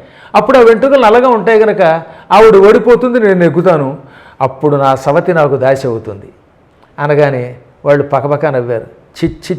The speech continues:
చిచ్చి, మేము ఆ పని చెయ్యం కాక. నువ్వు తల్లివి, ధర్మాన్ని చెప్పవలసిన దానివి, ఇంత భయంకరమైన అసత్యమాడి విజయం పొందాలనుకుంటావా? ఇది మహాపాపం." అనగానే దానికి కోపం వచ్చేసిందండోయ్.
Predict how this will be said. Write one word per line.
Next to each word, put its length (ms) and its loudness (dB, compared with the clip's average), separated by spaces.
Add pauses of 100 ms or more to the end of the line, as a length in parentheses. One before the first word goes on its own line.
(140)
చిచ్చి, 320 -8
మేము 220 -4
ఆ 80 0
పని 220 -6
చెయ్యం 300 -12
కాక. 260 -12 (920)
నువ్వు 120 -4
తల్లివి, 600 -2 (640)
ధర్మాన్ని 580 -2
చెప్పవలసిన 640 0
దానివి, 360 -4 (680)
ఇంత 340 0
భయంకరమైన 760 0
అసత్యమాడి 680 0
విజయం 340 0
పొందాలనుకుంటావా? 920 0 (180)
ఇది 140 -2
మహాపాపం." 920 2 (520)
అనగానే 600 0
దానికి 220 -2
కోపం 240 -2
వచ్చేసిందండోయ్. 600 -6